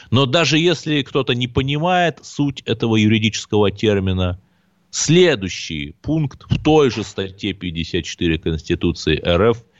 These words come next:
идет. «Никто не может нести ответственность за деяние,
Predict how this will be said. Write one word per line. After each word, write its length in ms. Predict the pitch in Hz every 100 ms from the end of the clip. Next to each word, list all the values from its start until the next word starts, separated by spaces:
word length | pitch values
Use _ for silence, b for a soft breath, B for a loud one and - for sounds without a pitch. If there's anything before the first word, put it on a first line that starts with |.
| b
идет. 460 | 95 95 92 - - _ B B B -
«Никто 720 | 127 165 - 160 110 85 - -
не 240 | 98 123
может 520 | 123 120 87 85 -
нести 480 | 92 104 - - 87
ответственность 1120 | - 87 - 95 143 143 - 78 73 - - _
за 260 | 76 90 92
деяние, 800 | 92 90 98 120 110 78 -